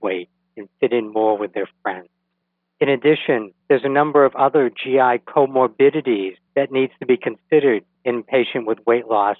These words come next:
in this setting. First is potentially lactose intolerance, so unrelated to C F. Another one is celiac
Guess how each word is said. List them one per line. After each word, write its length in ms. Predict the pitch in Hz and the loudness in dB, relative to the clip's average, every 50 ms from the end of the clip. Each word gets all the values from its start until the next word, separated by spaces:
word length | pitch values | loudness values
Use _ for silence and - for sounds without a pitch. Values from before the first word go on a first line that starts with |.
| _ | _
in 100 | 117 107 | -14 -12
this 140 | 107 107 - _ _ - | -10 -10 -10 _ _ -2
setting. 280 | 127 107 107 95 87 85 _ _ _ _ _ _ _ _ _ _ - | -2 -2 -2 -4 -10 -14 _ _ _ _ _ _ _ _ _ _ 2
First 220 | 156 147 139 - - - | 4 4 4 2 0 -8
is 80 | 135 - | -10 -4
potentially 560 | - 156 143 - 151 143 127 - - 151 127 | -2 -2 -2 0 -2 -4 -4 -2 -2 -2 0
lactose 580 | 127 131 131 135 - _ - 143 135 - - | 0 0 0 0 0 _ 0 0 0 0 -2
intolerance, 760 | - 135 117 - - - 135 135 143 143 127 113 101 98 98 _ | -8 -10 -10 -8 -6 -4 -2 -2 -2 -2 -2 -2 -4 -6 -6 _
so 120 | - 135 127 - | -4 -4 -2 -2
unrelated 760 | 135 135 139 135 135 127 127 131 135 135 147 147 135 107 - _ - | -2 -2 -2 -2 -2 0 2 2 2 2 2 2 0 -2 -2 _ -10
to 80 | - - _ _ - | -16 -16 _ _ -4
C 200 | 120 107 104 98 | -2 -2 -2 -2
F. 200 | 87 87 87 - _ _ _ _ _ _ _ - | -2 -4 -8 -10 _ _ _ _ _ _ _ -6
Another 300 | 131 131 139 139 131 151 | -2 0 2 2 4 4
one 240 | 143 143 143 139 139 | 2 2 2 2 0
is 80 | 139 - _ _ - | -2 -4 _ _ -4
celiac 440 | 165 160 156 151 143 131 117 107 | 0 2 4 4 4 4 4 2